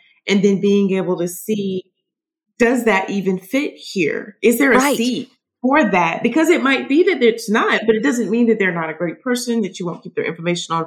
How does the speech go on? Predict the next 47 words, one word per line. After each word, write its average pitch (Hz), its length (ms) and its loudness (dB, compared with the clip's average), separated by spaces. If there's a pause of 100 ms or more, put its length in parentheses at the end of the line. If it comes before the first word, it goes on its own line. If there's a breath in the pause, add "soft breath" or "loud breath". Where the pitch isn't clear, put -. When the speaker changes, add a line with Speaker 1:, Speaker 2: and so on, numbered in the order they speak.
Speaker 1:
file, 240 520 2 (480 soft breath)
you 254 220 0
know? 254 280 -2 (240)
Speaker 2:
That's 269 220 2
right. 262 260 0
It's - 160 -6
just 294 220 0
a 302 80 2
healthier 214 600 -2
way 190 180 0
to 175 180 -2
interview 175 720 -2 (200)
for 240 220 4
the 196 100 -2
person 185 580 -6
as 143 240 -8
well. 165 380 -4 (140)
Like, 185 220 -2
Speaker 1:
Mm-hmm. 170 360 -8
Speaker 2:
it 208 160 -2
helps - 460 -6
them 208 240 0
know, 165 320 0 (300 soft breath)
"Oh, 233 100 2
this 262 200 -4
is 311 100 -4
actually 190 300 -4
about 170 200 -6
the 156 100 -6
role. 156 500 -2 (240)
It's - 140 -6
not 214 140 0
about 220 240 -4
you 190 160 -2
as 190 100 -2
a 175 60 -2
person. 294 560 -2 (240 soft breath)
It's, 208 240 -2
it's 214 180 0
about 175 300 -2
the 160 100 -4
role." 208 260 0
And 208 160 0
so 220 140 -2
th-, 196 80 -10 (160)
I 202 140 -2
hope 233 640 -2